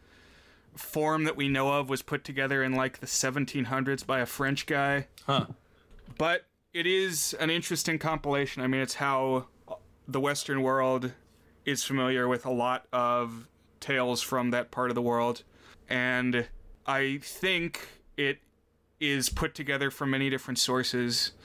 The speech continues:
Speaker 1: And so, like, the original Aladdin, he's described as being Chinese,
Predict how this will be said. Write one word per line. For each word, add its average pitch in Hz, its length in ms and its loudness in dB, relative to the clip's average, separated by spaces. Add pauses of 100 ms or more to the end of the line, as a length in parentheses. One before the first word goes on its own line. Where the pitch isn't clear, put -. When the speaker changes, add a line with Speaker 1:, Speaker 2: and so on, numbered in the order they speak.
(500)
Speaker 1:
And 117 720 2
so, 120 800 2
like, 120 380 -2
the 135 100 0
original 127 880 0
Aladdin, 123 680 0 (580)
he's 170 460 0
described 165 440 0
as 151 80 -10
being 160 260 0
Chinese, 151 800 0